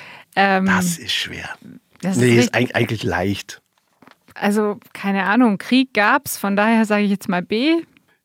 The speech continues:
Speaker 2: Ja, das mit dem Krieg ist aber schon lang vorbei.
Speaker 1: Ja,
Speaker 2: Ja,
Speaker 1: klar,
Speaker 2: ja.
Speaker 1: aber da war ja jetzt keine zeitliche Angabe.
Speaker 2: Willst du eine haben?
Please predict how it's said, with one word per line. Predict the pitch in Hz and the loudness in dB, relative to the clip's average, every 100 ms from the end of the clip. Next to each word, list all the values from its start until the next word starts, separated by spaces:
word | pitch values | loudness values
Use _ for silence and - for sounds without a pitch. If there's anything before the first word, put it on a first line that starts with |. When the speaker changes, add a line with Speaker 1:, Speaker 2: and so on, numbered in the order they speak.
| - | -4
Speaker 2:
Ja, | 117 | -2
das | 120 117 | 0 0
mit | 127 | 0
dem | 127 | -2
Krieg | - 127 165 | -2 -2 0
ist | 131 | -2
aber | 127 120 | -2 -4
schon | 117 117 | -4 -4
lang | 143 131 | -4 -4
vorbei. | 113 - 87 95 - | -6 -4 -4 -4 -2
Speaker 1:
Ja, | |
Speaker 2:
Ja, | 202 196 | 0 0
Speaker 1:
klar, | - 262 220 | 0 2 2
Speaker 2:
ja. | |
Speaker 1:
aber | 185 196 190 | 2 0 0
da | 202 | -2
war | 190 | 0
ja | 202 220 | 0 0
jetzt | 226 - | -2 -2
keine | 233 226 226 220 | -2 0 0 -2
zeitliche | - 240 247 214 214 214 - | -2 -2 0 -2 -2 -2 0
Angabe. | 226 226 175 160 170 175 165 - _ _ _ - | 2 2 2 -2 -4 -6 -6 -8 _ _ _ 0
Speaker 2:
Willst | 127 - | 0 2
du | 123 | 0
eine | 127 | 0
haben? | 135 151 92 | 2 0 -2